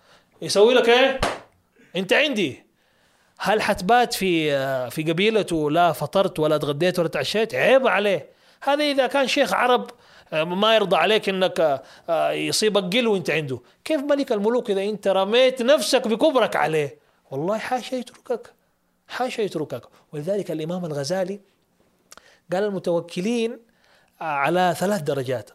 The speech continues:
ثلاث مراتب، ثلاث مقامات. الدرجة الأولى وهي يمكن الأقرب لكثير من الناس.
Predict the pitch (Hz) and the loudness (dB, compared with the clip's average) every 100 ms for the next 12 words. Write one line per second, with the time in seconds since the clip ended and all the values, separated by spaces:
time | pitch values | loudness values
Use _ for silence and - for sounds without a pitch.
0 | - 165 180 143 143 135 117 120 156 175 | -6 -2 -2 -4 -6 -6 -8 -8 -4 -4
1 | 139 120 - 117 104 _ _ _ _ _ | -6 -12 -14 -18 -18 _ _ _ _ _
2 | _ _ _ _ 160 160 277 285 220 220 | _ _ _ _ -6 0 2 4 2 0
3 | 269 294 311 320 254 285 285 277 - _ | 0 2 2 2 2 2 0 -4 -20 _
4 | _ 226 - 214 208 240 277 214 202 170 | _ -4 0 0 2 0 0 2 2 0
5 | 180 185 185 170 214 160 139 123 104 - | -4 -4 -4 -2 -2 -2 -6 -6 -6 -8